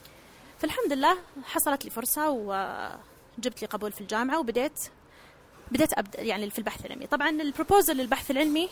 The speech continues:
ال-، اللي راح، اللي يعني يعتبر رسالة الدكتوراه، كان مركز بشكل أساسي نقطة تقاطع هندسة البرمجيات اللي هي تخصصي ال-، نقدر نقول الفرعي في الماجستير،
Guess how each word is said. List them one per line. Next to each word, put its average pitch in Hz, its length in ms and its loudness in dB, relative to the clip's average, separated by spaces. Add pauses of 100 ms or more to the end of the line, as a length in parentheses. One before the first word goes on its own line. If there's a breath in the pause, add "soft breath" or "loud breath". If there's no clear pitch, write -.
(760)
ال-، 220 180 -2
اللي 214 200 -2
راح، - 180 -2 (160)
اللي 208 460 -4
يعني 202 260 -6
يعتبر 214 360 0
رسالة 208 340 0
الدكتوراه، 226 500 -2 (520 loud breath)
كان 320 240 4
مركز 285 280 2
بشكل 285 340 0
أساسي 294 680 4 (440 loud breath)
نقطة - 300 0
تقاطع 311 680 2 (440)
هندسة 277 400 4
البرمجيات 214 540 0
اللي 208 100 -6
هي 214 60 -6
تخصصي 233 460 0
ال-، 202 200 -8 (280)
نقدر 220 260 -2
نقول 220 180 0
الفرعي 208 340 0
في - 60 -8
الماجستير، 214 540 0